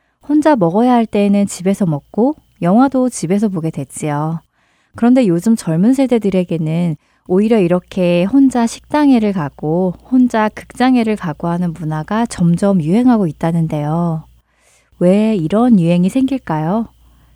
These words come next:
제 세대만 해도 쑥스럽고 민망해서 하지 못하던 일을 제 아래 세대들은 오히려 유행처럼 더 하는데요. 이런 문화가 유행하는 것에는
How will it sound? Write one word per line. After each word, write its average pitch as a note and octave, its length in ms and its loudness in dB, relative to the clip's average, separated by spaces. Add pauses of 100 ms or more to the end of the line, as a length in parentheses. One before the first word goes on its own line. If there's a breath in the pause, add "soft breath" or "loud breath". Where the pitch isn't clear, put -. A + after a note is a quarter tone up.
제 F#3 280 0
세대만 D4+ 460 2
해도 F3+ 440 0
쑥스럽고 C4+ 720 -2
민망해서 G3 640 2
하지 G#3 240 -2
못하던 G#3+ 480 0
일을 F#3 380 0 (480)
제 G#3 180 -2
아래 E3 260 0
세대들은 F#3+ 680 2
오히려 E3+ 440 2
유행처럼 D#3+ 720 0
더 D#3+ 140 -6
하는데요. D#3+ 800 0 (680)
이런 A#3 240 2
문화가 G#3+ 420 2
유행하는 G#3 460 2
것에는 F3 600 0